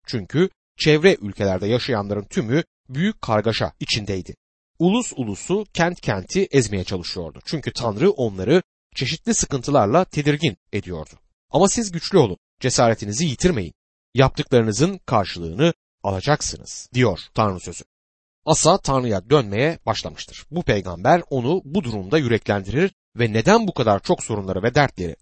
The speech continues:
olduğunu da ona açıklar. Şimdi peygamberin mesajının Yahuda'ya olduğu kadar bizim için de geçerli olduğunu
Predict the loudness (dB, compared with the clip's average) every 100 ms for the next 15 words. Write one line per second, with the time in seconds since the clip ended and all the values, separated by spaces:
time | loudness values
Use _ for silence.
0 | 0 0 0 -4 2 2 2 _ -6 -2
1 | -2 -4 -10 -14 -16 -18 _ _ _ _
2 | -6 -4 0 2 4 4 4 0 0 -4
3 | -4 -4 -4 -4 -6 -2 -2 0 2 0
4 | 0 -2 -4 -4 -6 -2 0 0 -4 -6
5 | -4 -4 -6 -4 -2 -2 0 0 0 -2
6 | 0 0 0 -2 -4